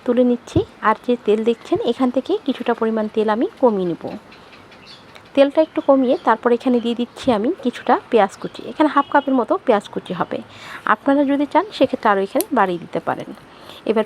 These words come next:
পেঁয়াজগুলোকে আমি একটু পেঁয়াজ তেলের সঙ্গে হালকা একটু মিক্স করে নিচ্ছি। আর এই পেঁয়াজটাকে কিন্তু বেশি ভাজা যাবে না, খুবই হালকা ভেজেই কিন্তু এটা কাজ হয়ে যাবে। সামান্য পরিমাণে একটু লবণটাও অ্যাড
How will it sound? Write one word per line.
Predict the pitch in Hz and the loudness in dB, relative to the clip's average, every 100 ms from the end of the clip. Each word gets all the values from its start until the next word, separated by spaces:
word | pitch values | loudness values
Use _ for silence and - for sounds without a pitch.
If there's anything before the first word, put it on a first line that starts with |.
| - | 2
পেঁয়াজগুলোকে | 233 233 - 311 - 359 - | 2 0 0 0 0 -4 0
আমি | 233 262 | 0 0
একটু | - 233 | -4 -4
পেঁয়াজ | - 226 214 - - - - - | 2 2 2 -6 -20 -20 -12 0
তেলের | 240 247 277 | 2 2 2
সঙ্গে | 240 339 - | 0 -2 0
হালকা | 226 262 | -2 -2
একটু | 254 254 | -4 -2
মিক্স | 233 240 - | -2 -2 0
করে | 254 208 | 2 0
নিচ্ছি। | - - 381 - - - | -6 -6 -8 -8 -16 -4
আর | 208 226 | 0 0
এই | - | 2
পেঁয়াজটাকে | 220 - 277 269 - | 0 0 -4 -4 0
কিন্তু | 247 339 277 | 0 0 -2
বেশি | 214 262 233 | -2 -2 -2
ভাজা | 214 220 | -2 0
যাবে | 226 214 269 | 0 0 -6
না, | - | -8
খুবই | - 262 214 | 0 2 2
হালকা | 202 233 220 | 0 0 0
ভেজেই | 208 202 220 | 0 0 -2
কিন্তু | 233 220 | -2 -2
এটা | 202 202 | -2 0
কাজ | 196 - | 0 0
হয়ে | 202 202 | -4 -2
যাবে। | 190 453 - - - - - | 0 -2 -4 -20 -20 -12 0
সামান্য | 269 269 370 370 359 | 0 2 2 0 2
পরিমাণে | 320 269 233 226 | 2 2 2 -2
একটু | - 262 320 | -4 0 2
লবণটাও | 190 190 196 190 | 2 0 -4 -4
অ্যাড | 170 | -4